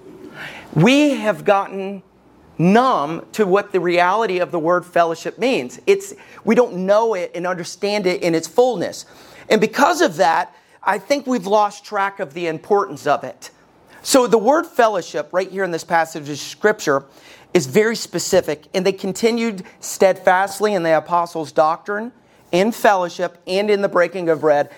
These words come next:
and prayers." And so the word fellowship here is a Greek word that denotes sharing, partnership, mutual, uh, participation. In other words, fellowship works like this.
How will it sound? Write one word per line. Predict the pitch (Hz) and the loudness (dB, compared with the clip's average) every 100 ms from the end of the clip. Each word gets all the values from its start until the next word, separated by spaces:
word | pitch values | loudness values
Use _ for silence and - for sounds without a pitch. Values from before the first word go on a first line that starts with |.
| - - | -6 -2
and | 185 | -2
prayers." | - 190 151 113 - - _ _ | 0 0 0 -4 -10 -20 _ _
And | - | -2
so | 226 | 2
the | 208 | 2
word | 190 240 | 2 -2
fellowship | - 226 233 - - | 0 0 0 -2 -8
here | - 139 151 - _ _ | -4 -4 -4 -12 _ _
is | - 151 | -4 -2
a | |
Greek | 135 226 226 | 0 0 0
word | 156 127 - _ _ _ _ - - | 0 0 -4 _ _ _ _ -20 -4
that | 139 180 175 143 | 2 2 0 0
denotes | 196 202 208 196 - - | 2 4 2 -2 -8 -18
sharing, | - - 220 208 208 202 202 196 - _ _ | -14 -2 2 4 2 -4 -8 -14 -20 _ _
partnership, | - 190 196 185 180 - 190 185 | 0 0 0 -6 -8 -4 -4 -4
mutual, | 143 156 185 - 185 185 175 - - | -6 -4 -4 0 2 2 -2 -12 -4
uh, | - 147 | 0 0
participation. | - 147 - 214 - 175 175 170 - 139 127 _ _ _ - - - | -2 -8 -2 -2 0 -2 0 -2 -4 -8 -8 _ _ _ -16 -8 0
In | 214 | 2
other | 247 | 4
words, | 285 233 190 | 4 2 2
fellowship | - 208 233 233 - | 2 2 2 0 0
works | 180 - | -2 0
like | 147 - | -4 -2
this. | 117 - | -4 -4